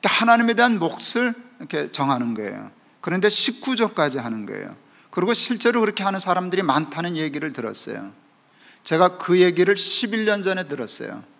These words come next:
그리고 제가 도전했어요. 예, 그래서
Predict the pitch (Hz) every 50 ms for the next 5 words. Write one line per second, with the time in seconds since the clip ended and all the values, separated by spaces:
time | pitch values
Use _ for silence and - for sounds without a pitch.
0 | _ _ _ _ _ _ _ _ - 147 143 160 147 151 147 143 147 147 - 131
1 | 127 120 131 120 120 110 101 - - - 98 101 - - _ _ _ _ _ _
2 | _ _ _ _ _ _ _ _ _ _ _ _ _ _ - _ _ _ _ _
3 | _ _ _ _ _ _ _ _ _ _ _ _ _ _ _ _ _ _ _ _
4 | _ _ _ _ _ _ _ _ _ _ _ _ _ _ _ _ _ _ _ _
5 | _ _ _ _ 294 - - 127 117 113 110 113 110 - - - - - - 139
6 | 135 - 165